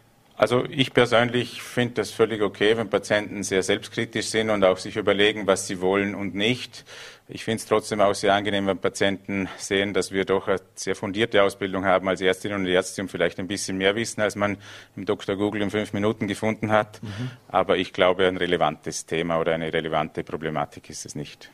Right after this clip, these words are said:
Speaker 2: Mhm. Äh, die Ärztekammer startet da den gemeinsamen Prozess mit allen Beteiligten. Was genau haben Sie da vor? Wie bekommen Sie alle an den Tisch?
Speaker 1: Also wir werden jetzt am vierundzwanzigsten elften ein Format wiederbeleben, das wir schon ein paar Mal gefahren haben, den sogenannten Gesundheitsgipfel. Den werden wir am vierundzwanzigsten elften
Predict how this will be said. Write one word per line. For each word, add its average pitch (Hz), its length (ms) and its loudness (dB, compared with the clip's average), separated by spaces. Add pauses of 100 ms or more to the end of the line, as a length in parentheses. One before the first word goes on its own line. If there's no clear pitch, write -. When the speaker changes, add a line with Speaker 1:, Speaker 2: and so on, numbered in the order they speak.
(100)
Speaker 2:
Mhm. 98 160 -6 (760)
Äh, 113 200 4 (200)
die 127 60 8
Ärztekammer 147 600 4 (100)
startet 123 400 4
da 131 80 8
den 120 160 4
gemeinsamen 113 400 4
Prozess 110 420 2
mit 107 140 4
allen 101 240 2
Beteiligten. 104 880 0
Was 123 380 2
genau 120 580 4
haben 113 240 2
Sie 120 100 4
da 117 120 6
vor? 117 280 4
Wie 139 120 8
bekommen 147 340 6
Sie 131 160 8
alle 135 180 8
an 131 80 4
den 123 140 4
Tisch? - 320 2 (800)
Speaker 1:
Also 107 140 2
wir 120 140 4
werden 120 240 4
jetzt 127 200 4
am 120 120 2
vierundzwanzigsten 120 760 2
elften 123 600 0
ein 107 200 0
Format 101 540 2
wiederbeleben, 113 580 2
das 101 160 0
wir 104 120 -4
schon 104 180 -2
ein 95 80 -4
paar 98 160 4
Mal 98 160 0
gefahren 92 400 4
haben, 113 200 2
den 98 100 -4
sogenannten 95 460 -2
Gesundheitsgipfel. 120 920 0
Den 98 220 -4
werden 95 160 2
wir 98 80 -6
am 90 40 -8
vierundzwanzigsten 95 720 -4
elften 104 440 -2